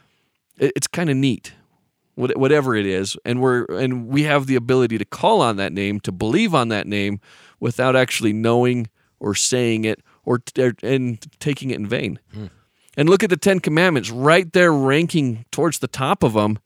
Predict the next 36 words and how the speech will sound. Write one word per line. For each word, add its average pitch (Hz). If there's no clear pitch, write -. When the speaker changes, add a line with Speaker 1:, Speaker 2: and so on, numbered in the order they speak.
Speaker 1:
"Thou 117
shalt 135
not 123
take 143
my 117
name 113
in 110
vain." 104
And 135
so 180
much 170
so 147
that 147
he 147
doesn't 160
even 135
give 139
us 143
his 120
actual 117
name. 104
And 135
the 135
names 147
that 135
people 147
use 131
for -
him 127
today 127
are, 120
are 131
just 131
English 139
titles 123
of, 110